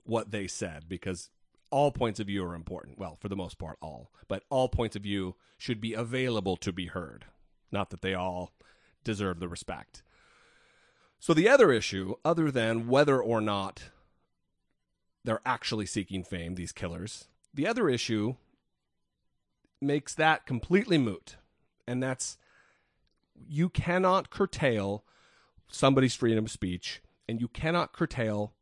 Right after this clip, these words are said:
the freedom of the press. That, first and foremost, cannot be done because it is s-, integral to who we are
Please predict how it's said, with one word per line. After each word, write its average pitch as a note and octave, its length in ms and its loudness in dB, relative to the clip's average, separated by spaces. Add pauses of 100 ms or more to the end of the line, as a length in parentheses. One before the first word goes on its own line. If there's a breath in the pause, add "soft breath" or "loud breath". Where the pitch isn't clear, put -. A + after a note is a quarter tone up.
the - 80 -10
freedom A#2+ 340 0
of G#2 160 -8
the G2 80 -6
press. - 580 -10 (680)
That, C3+ 340 0 (520)
first G3 260 8
and C3 100 0
foremost, D3 720 6 (100)
cannot D#3 400 2
be A2+ 120 -2
done F#2+ 300 -2
because A#2 320 -2
it C3 100 0
is C3 220 -2 (180)
s-, - 220 -12
integral G3 880 4 (280 loud breath)
to C#3 160 4
who G#3 240 4
we G#3 240 4
are G2+ 420 4